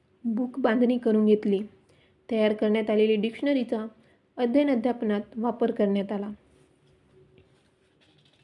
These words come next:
अशा पद्धतीने डिक्शनरी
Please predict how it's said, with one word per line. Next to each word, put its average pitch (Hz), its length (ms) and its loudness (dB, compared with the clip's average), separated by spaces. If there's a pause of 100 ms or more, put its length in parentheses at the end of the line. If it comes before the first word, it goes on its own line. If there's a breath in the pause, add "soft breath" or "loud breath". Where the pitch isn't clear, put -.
(2250 soft breath)
अशा 226 240 -6
पद्धतीने 240 640 0 (3000)
डिक्शनरी 254 720 2